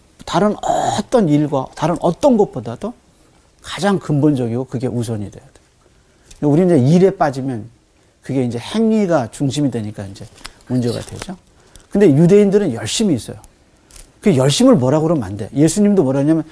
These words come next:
성전을 청-, 이렇게 청결케 하시면서 나중에 제자들이 그 시편의 말씀을 생각하나 "주를 향한 열심이,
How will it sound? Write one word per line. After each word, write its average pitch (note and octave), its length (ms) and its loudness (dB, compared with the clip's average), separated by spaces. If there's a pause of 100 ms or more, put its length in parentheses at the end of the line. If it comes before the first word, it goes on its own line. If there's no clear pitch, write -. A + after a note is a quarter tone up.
(100)
성전을 F#3 960 0 (220)
청-, G#3+ 300 -2
이렇게 D#3 300 0
청결케 G#3+ 480 2
하시면서 C3 600 -4 (540)
나중에 E3+ 360 0
제자들이 E3+ 500 2
그 D3+ 120 -4
시편의 F#3 400 0
말씀을 B2 320 -6
생각하나 B2+ 400 -8 (420)
"주를 G3 360 4
향한 F#3+ 240 2
열심이, C#3 580 -2